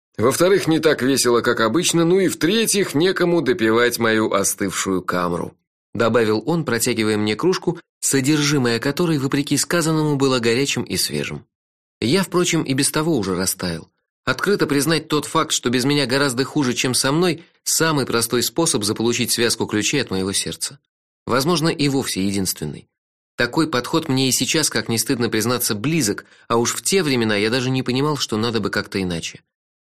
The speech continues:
"Тогда рассказывайте, почему мои хорошие новости вас не впечатлили", потребовал я, принимая кружку.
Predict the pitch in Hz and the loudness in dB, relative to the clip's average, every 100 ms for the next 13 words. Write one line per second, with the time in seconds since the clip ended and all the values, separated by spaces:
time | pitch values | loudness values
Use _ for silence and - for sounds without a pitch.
0 | _ _ _ _ _ _ - 113 107 147 | _ _ _ _ _ _ -4 -2 2 2
1 | 143 - 196 156 135 120 117 131 156 139 | 2 2 2 2 0 0 -2 0 2 2
2 | 147 131 143 143 135 135 165 139 - 127 | 2 2 2 2 0 0 0 0 0 0
3 | 131 135 - 135 143 139 131 87 - _ | 0 -2 -2 -2 0 0 0 -2 -6 _
4 | _ 113 104 110 98 101 104 143 110 101 | _ -4 0 0 0 0 -2 -2 -2 -2
5 | 107 98 95 90 - | -2 -4 -8 -16 -16